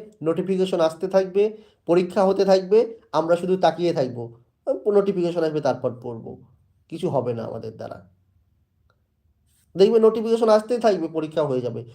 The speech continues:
নোটিফিকেশন আসবে, পরীক্ষা হয়ে যাবে, আমরা শুধু ভেবেই যাব এটা থেকে শুরু করব, পরীক্ষার পর এটা পড়বো, এটা যেন না হয়,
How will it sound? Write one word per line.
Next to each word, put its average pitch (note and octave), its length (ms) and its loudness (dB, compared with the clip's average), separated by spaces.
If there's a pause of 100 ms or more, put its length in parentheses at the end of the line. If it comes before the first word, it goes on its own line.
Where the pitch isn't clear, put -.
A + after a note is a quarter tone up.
(140)
নোটিফিকেশন A3+ 500 0
আসবে, A#3 200 4
পরীক্ষা D#3+ 340 0
হয়ে C3 160 0
যাবে, A#2 200 -6 (260)
আমরা F#3+ 220 2
শুধু G#3+ 220 -2
ভেবেই D#3 300 -2
যাব A#2+ 180 -4 (300)
এটা C#3+ 140 -2
থেকে C#3+ 200 -4
শুরু C3 200 -8
করব, B2 280 -8 (580)
পরীক্ষার F3 340 4
পর D#3+ 180 0
এটা C#3+ 160 0
পড়বো, B2+ 340 -6 (460)
এটা A3+ 140 4
যেন B3 240 2
না D#3+ 200 4
হয়, A#2+ 280 -4